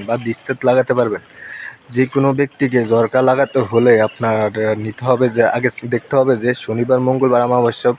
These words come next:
পূর্ণিমাকালে কোনো লোক মারা গেছে কিনা, যে সনাতন ধর্মের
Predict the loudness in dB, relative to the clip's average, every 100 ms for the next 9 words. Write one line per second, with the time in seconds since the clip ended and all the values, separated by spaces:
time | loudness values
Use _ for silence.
0 | -6 -4 -2 0 0 0 -2 -6 -18 -20
1 | -18 -20 -20 -4 0 2 2 0 0 -2
2 | 2 2 2 0 -2 -2 -4 -6 -10 -10
3 | 0 2 2 -4 -18 -14 -6 -2 0 2
4 | 0 0 0 2 0